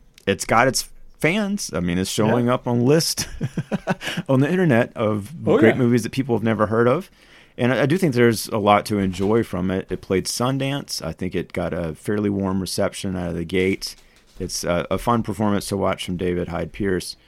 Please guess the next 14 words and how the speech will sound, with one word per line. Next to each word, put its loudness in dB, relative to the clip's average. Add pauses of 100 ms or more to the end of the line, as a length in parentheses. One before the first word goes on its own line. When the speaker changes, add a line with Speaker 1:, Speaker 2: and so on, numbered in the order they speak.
(440)
Speaker 1:
But, 2
uh, -2 (580)
yeah, 0 (160)
again, -4 (440)
it's -4
story, 0
story, -2
story -6
problems -10
for -10
me -6
as -10
far -6
as -10